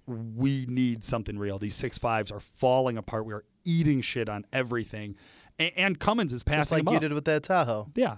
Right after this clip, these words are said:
Speaker 1: true. Thanks. Uh, but, but Cummins is passing them up. Let's be honest. I-, if we think
Speaker 2: Yeah.
Speaker 1: back to this time frame, you're talking late nineties, early two thousands.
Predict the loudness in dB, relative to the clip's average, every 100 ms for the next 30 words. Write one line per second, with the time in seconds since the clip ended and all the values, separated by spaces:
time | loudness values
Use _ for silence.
0 | _ 0 0 -2 _ -2 -2 -2 -16 -20
1 | -20 -20 _ 0 4 2 4 2 4 2
2 | 2 0 2 2 2 2 2 2 0 2
3 | 2 2 -2 -2 -2 -2 -2 -2 0 0
4 | -2 -6 -6 -4 -4 -4 -6 -6 -8 -14
5 | -10 -4 2 2 0 0 0 0 -2 -2
6 | -2 -4 -2 -2 -2 -2 -2 0 0 0
7 | 0 -2